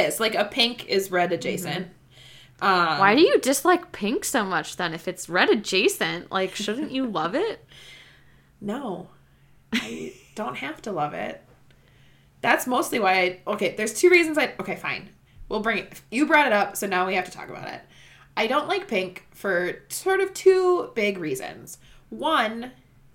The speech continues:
Speaker 1: I don't look good in it. I can't, redheads,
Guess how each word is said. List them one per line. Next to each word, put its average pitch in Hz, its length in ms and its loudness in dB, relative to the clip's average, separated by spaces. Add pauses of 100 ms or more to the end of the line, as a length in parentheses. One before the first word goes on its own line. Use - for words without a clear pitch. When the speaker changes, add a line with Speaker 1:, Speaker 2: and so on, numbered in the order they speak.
(1300)
Speaker 1:
I 254 140 4
don't 370 180 2
look 294 140 -2
good 233 160 -2
in - 100 -4
it. 156 140 -8 (180)
I 233 120 2
can't, 294 340 -4 (260)
redheads, 294 800 -2